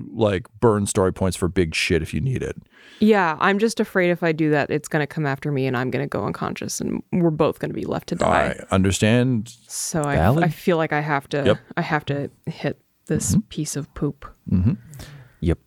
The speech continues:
Speaker 2: Um,
Speaker 3: Piece of
Speaker 2: so I have
Speaker 3: poop.
Speaker 2: two difficulty then.
Speaker 1: Yep.
Speaker 2: Um, any advan-, there's no advantage lying around, is there?
Speaker 1: Uh,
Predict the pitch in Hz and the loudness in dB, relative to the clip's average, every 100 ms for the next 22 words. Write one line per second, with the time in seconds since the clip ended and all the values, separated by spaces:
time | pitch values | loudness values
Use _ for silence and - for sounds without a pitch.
0 | _ - 160 131 151 - - 196 165 135 | _ -4 2 2 2 0 2 2 4 4
1 | - - - 202 160 - - 135 90 104 | 2 -6 0 2 2 -2 -10 -6 -4 -2
2 | 196 _ _ _ _ _ _ 120 123 - | -2 _ _ _ _ _ _ 4 4 -2
3 | - - _ _ _ _ _ _ _ _ | -16 -18 _ _ _ _ _ _ _ _
4 | _ _ _ _ - - - - - 156 | _ _ _ _ -20 -16 -16 -6 -2 -2
5 | 139 - 113 160 - - - - - _ | -2 -4 -4 -4 -6 -20 -20 -20 -20 _
6 | - 196 196 165 - 170 170 175 170 160 | 2 4 2 -2 -2 -2 -2 -4 0 -2
7 | 160 156 - 185 - 98 - - - - | -2 -4 -6 -8 -6 -4 -4 -4 -4 0
8 | 110 104 104 | 4 4 2